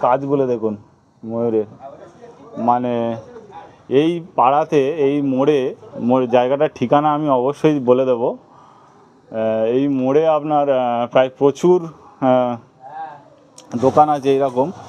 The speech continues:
যারা কাজ করে এবং, আহ, আহ, কাজ করে মানে এটা বহু, মানে খুব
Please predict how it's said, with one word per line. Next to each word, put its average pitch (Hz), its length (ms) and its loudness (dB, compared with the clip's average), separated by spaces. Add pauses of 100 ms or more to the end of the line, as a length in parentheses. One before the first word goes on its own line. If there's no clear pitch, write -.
(220)
যারা 131 240 4
কাজ 127 380 2
করে 131 360 2 (760)
এবং, 139 480 2
আহ, 131 80 -2
আহ, 120 280 -4 (2750)
কাজ 156 260 2
করে 170 240 2
মানে 180 360 0
এটা 170 200 4
বহু, 170 540 0
মানে 156 480 0
খুব 170 200 2